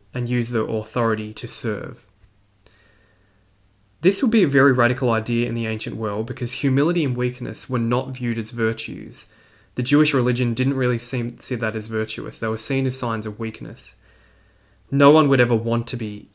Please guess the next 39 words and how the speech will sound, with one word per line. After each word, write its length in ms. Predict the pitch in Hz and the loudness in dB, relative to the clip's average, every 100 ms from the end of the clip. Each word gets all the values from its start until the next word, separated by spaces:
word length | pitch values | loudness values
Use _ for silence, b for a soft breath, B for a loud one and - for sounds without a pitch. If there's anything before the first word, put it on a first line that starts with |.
| - | -10
hu-, 180 | - 131 - | -4 -4 -2
humble, 400 | - 120 104 104 | 0 0 0 -2
really, 320 | 117 104 127 | -2 -2 -4
or 160 | 120 110 | -4 -4
weak. 400 | 110 104 - _ b b b b b b b | -4 -8 -14 _ b b b b b b b
So 160 | - 151 | -4 2
that's, 240 | 147 175 | 2 2
this 200 | - 175 | -2 -2
is 140 | 220 170 | -2 -2
one 240 | 143 139 | 0 0
thing 160 | 135 127 | 0 -2
that 140 | 120 | -2
set 400 | - 131 120 - - - | -2 0 -2 -4 -14 -18
Christianity 580 | - 139 131 123 113 110 | -4 -4 -2 -2 -2 -4
apart 580 | 107 - 120 104 - - | -6 -4 -2 -2 -6 -12
from 180 | 131 113 | -6 -4
Judaism 560 | 117 113 107 104 113 113 | -2 -4 -4 -6 -10 -8
in 80 | 117 | -6
the 100 | 110 | -4
early 260 | 113 110 | -2 -4
years, 440 | 107 107 107 107 - | -6 -10 -12 -10 -8
is 180 | 120 | -6
that 400 | 123 110 - - | -4 -6 -6 -20
Christians 760 | - 147 135 - 123 113 - - - | -2 0 0 0 -2 -2 -4 -10 -16
saw 300 | - - 113 | -8 -2 -2
humility 600 | 107 - 120 120 120 117 | -2 -2 -2 0 0 0
as 100 | 110 | -2
a 60 | 110 | -6
virtue 580 | 101 107 113 165 220 247 b b | -4 -4 -2 -2 -4 -4 b b
and 100 | 117 | -10
s-, 280 | 104 - - - | -4 -4 -4 -6
almost, 320 | 113 110 - | -4 -4 -6
you 60 | |
could 160 | 123 127 | -6 -4
say, 160 | - 107 | -4 -4
service 560 | - 123 120 113 110 | 0 2 2 0 -6
as 160 | - 113 | -8 -8
a 40 | |
virtue, 520 | 107 107 107 - 196 | -4 -4 -4 -4 -4